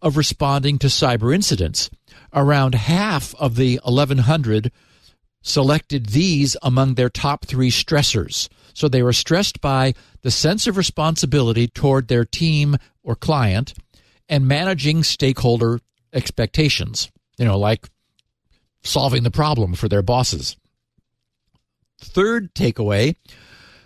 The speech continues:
according to forty-eight percent of responders, the average incident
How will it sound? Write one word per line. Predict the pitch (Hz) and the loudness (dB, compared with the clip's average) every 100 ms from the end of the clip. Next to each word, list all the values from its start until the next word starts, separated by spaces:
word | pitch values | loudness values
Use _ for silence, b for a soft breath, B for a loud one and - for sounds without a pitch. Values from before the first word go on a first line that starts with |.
| - | -12
according | - 160 165 147 | -2 0 2 2
to | 123 | 0
forty-eight | - 202 262 240 185 208 | 2 0 2 2 0 -2
percent | - 135 127 107 | -4 -2 0 0
of | 98 | 0
responders, | 110 - 110 92 87 95 123 - B B B - | 0 -2 -2 -2 -2 -2 -2 -4 B B B -4
the | 143 - | -4 -2
average | 139 208 247 220 - - | -2 0 -2 -4 -6 -2
incident | 196 214 - 156 135 127 - | -2 -2 -2 0 0 0 -4